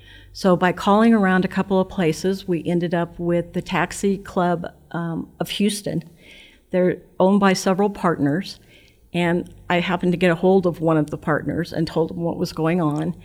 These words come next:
And he made a commitment and said, "We will pick up Reggie, bring him back, and we will take him anytime he needs."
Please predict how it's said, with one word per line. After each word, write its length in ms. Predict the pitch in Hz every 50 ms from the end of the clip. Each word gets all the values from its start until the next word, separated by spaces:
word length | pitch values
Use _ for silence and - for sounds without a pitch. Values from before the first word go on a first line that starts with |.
| - - - - - - - - - - - - - - -
And 240 | 175 175 170 170
he 400 | 160 - 196 196 202 202 202 208
made 300 | 202 208 185 185 185 185
a 60 | 175 180
commitment 500 | - - 196 196 214 226 - 156 139 151
and 80 | 151
said, 280 | 151 - 175 160 156 156
"We 260 | 160 180 196 208 214
will 440 | 196 196 180 170 165 170 165 - - -
pick 180 | - 202 202 220
up 160 | 214 214 -
Reggie, 500 | 190 165 156 151 156 156 156 160 156 - - - _ - - - -
bring 180 | - 185 196 202
him 140 | 214 220
back, 500 | 196 170 165 156 156 156 156 156 - - - -
and 160 | - 170 170
we 100 | 175 185
will 160 | 196 185 202
take 280 | 202 202 - 180 170 -
him 180 | 185 160 - -
anytime 560 | 160 165 175 180 175 - - 170 165 165 165
he 160 | 151 - 170
needs." 560 | 156 151 151 143 139 - - - - - -